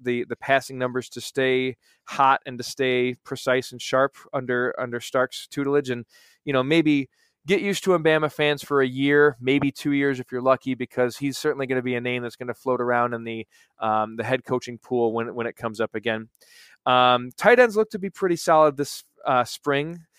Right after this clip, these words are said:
with, uh, Morris Forristall and Kendrick James looking pretty good in, in, uh, in the spring months at that spot.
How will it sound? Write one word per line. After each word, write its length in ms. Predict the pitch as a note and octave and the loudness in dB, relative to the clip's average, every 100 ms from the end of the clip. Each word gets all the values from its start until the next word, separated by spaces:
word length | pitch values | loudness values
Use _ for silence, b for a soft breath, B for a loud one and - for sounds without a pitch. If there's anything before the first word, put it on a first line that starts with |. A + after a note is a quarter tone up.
| b _ | b _
with, 280 | C3+ C3 - | 0 0 2
uh, 220 | C3+ B2+ | 6 6
Morris 300 | B2+ D3+ D3 | 4 2 0
Forristall 540 | - D#3+ D#3 - D#3+ D3 | 2 2 2 2 4 4
and 80 | - | 0
Kendrick 320 | D3 C#3 - | -4 -4 -4
James 680 | C#3 C3+ D3 C#3+ - - _ - | -2 0 -2 -6 -10 -14 _ -8
looking 460 | C3+ - C3+ C3 - b b b - | -6 -6 -8 -10 -14 b b b -4
pretty 180 | A3+ F#3 | 0 4
good 440 | F3 F#3 E3+ E3 - | 4 4 2 -8 -10
in, 360 | D#3+ C#3 C#3 C#3+ | -4 -4 -4 -8
in, 240 | D3 C3 B2+ | -6 -6 0
uh, 280 | B2 A#2+ B2+ | 2 2 0
in 80 | C3 | -4
the 60 | |
spring 340 | - - C#3+ C3 | -8 -4 -2 0
months 260 | C#3 - | 0 0
at 120 | C#3 C3+ | -4 0
that 160 | C3 | 0
spot. 400 | - - C3 D3+ | 0 0 2 2